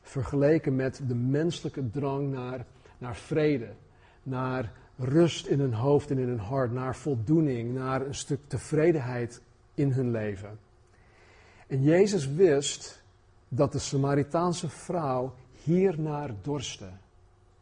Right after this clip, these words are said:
Hij wist van tevoren al wat voor leven zij had, hoe haar leven eruit zag. Dat ze tot vijf keer toe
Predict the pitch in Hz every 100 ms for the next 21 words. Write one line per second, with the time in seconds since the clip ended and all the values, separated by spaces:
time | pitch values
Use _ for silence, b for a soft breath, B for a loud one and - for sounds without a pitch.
0 | _ _ _ _ _ _ _ - 156 185
1 | 220 - 190 165 - 190 214 196 143 123
2 | 113 175 - 185 160 156 185 180 151 131
3 | 110 113 110 - - 170 165 156 160 170
4 | 156 147 135 156 - 107 95 - B B
5 | B - 156 - 143 156 - 180 190 -
6 | 180 160 - 175 170